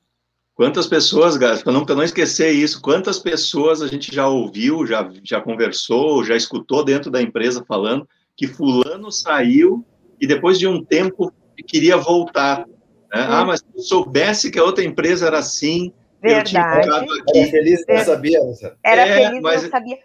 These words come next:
Speaker 1: é, mas aí a, a pergunta é, o que que a gente não fez pra que ele
Speaker 2: Isso.
Speaker 1: precisasse sair pra perceber que
Speaker 2: Isso.
Speaker 1: nós aqui somos melhores em termos
Speaker 3: É.
Speaker 1: de condição e tal?
Speaker 2: Ótimo.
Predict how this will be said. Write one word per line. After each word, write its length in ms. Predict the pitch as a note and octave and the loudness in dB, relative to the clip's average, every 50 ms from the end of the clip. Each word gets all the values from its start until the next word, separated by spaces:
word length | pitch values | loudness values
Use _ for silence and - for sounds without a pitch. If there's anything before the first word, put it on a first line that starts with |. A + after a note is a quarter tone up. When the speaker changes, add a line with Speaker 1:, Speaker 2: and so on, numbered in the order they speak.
| _ - | _ -6
Speaker 1:
é, 260 | F3 F3+ F#3 G3+ G#3+ | -4 -4 -2 -4 -4
mas 280 | G3+ E3+ E3 D3 C3+ D3 | -2 0 0 0 0 0
aí 220 | D3+ D3+ E3 F3+ | 0 2 2 2
a, 60 | G3 F#3+ F#3+ - | 2 0 -2 -6
a 80 | D3+ | -8
pergunta 600 | D3+ - F3 E3+ D3 D3+ F3 G3 G3 G3+ F#3 E3+ | -4 -2 -2 -2 -2 -4 -6 -8 -6 -4 -4 -2
é, 280 | E3 E3 F3 E3+ E3 - _ _ _ _ | 0 -2 -2 -4 -6 -10 _ _ _ _
o 220 | - D#4 - D3 - | -16 -12 -12 -12 -8
que 160 | - G#3 G#3+ | -8 -8 -8
que 100 | - F#4 | -6 -4
a 100 | A#3 G3 | -4 -4
gente 580 | D#3+ D3+ D3+ E3+ G3+ A3+ A#3 A#3 - C#4+ C4 - - - _ _ - - | -4 -2 -2 -2 -2 -2 -2 -4 -4 -6 -6 -6 -8 -20 _ _ -14 -10
não 360 | - D3 D3 D#3+ G3 B3 E4+ | -6 -4 -2 0 0 -2 -2
fez 640 | - - - D#3 F3 G#3+ G#3+ - - - - - _ _ _ _ _ _ _ _ _ _ _ _ _ _ - | -6 -4 -2 -2 0 0 -2 -4 -8 -10 -10 -12 _ _ _ _ _ _ _ _ _ _ _ _ _ _ -4
pra 120 | D3+ D3+ | -2 -2
que 100 | C#3+ - | 0 0
ele 100 | F3+ - | 0 0
Speaker 2:
Isso. 60 | A3 | 0
Speaker 1:
precisasse 480 | A3+ A#3 B3 B3+ B3+ E3 F#3 - - - | -2 -2 -4 -2 -2 -2 -2 -2 -4 -8
sair 640 | - - F3+ E3 D#3 D3 D3+ F#3 A3 A#3 A3+ - _ _ _ _ _ - | -2 0 2 2 4 2 2 2 0 -2 -4 -6 _ _ _ _ _ -2
pra 140 | - D#3 | -2 -2
perceber 520 | D#3 F#3+ F3+ F3+ - F#3 D#3+ D#3 E3 F3+ F#3+ | -2 0 -4 -2 -2 -2 -2 0 0 -2 -2
que 60 | - | -2
Speaker 2:
Isso. 80 | G3 E3+ | -4 -4
Speaker 1:
nós 300 | E3+ E3 F3 F3+ E3 - | -4 -4 -4 -4 -4 -4
aqui 260 | D#3 D#3 - D3+ E3+ E3 | -6 -6 -4 -4 -4 -4
somos 500 | - D#3 D#3 D#3+ - - - - - - C#3 C3+ | -2 -4 -4 -6 -6 -10 -16 -18 -16 -16 -14 -10
melhores 960 | C3+ C3 C3 C3 C#3 C3+ C3 C3 C#3 D3 D#3 E3+ E3 D3+ C#3+ B2 A#2+ - - - B2+ | -8 -6 -2 -2 0 0 0 0 0 2 2 0 2 0 -2 -2 -4 -6 -10 -10 -12
em 140 | B2+ B2+ A#2+ | -12 -10 -4
termos 360 | - C3+ C3+ G2+ G2+ G#2+ A2 | -2 -2 0 0 0 0 -2
Speaker 3:
É. 40 | A2+ | -4
Speaker 1:
de 160 | B2+ B2 - | -4 -6 -6
condição 680 | - C3 B2+ B2 A#2+ - - - - A3+ A#3 A#3+ B3 B2+ | -6 -6 -6 -6 -6 -8 -4 0 2 2 4 4 2 0
e 60 | A#2+ | -2
tal? 140 | - B2 B2+ | -4 -4 -4
Speaker 2:
Ótimo. 200 | - F#3 F3 - | -4 -6 -14 -16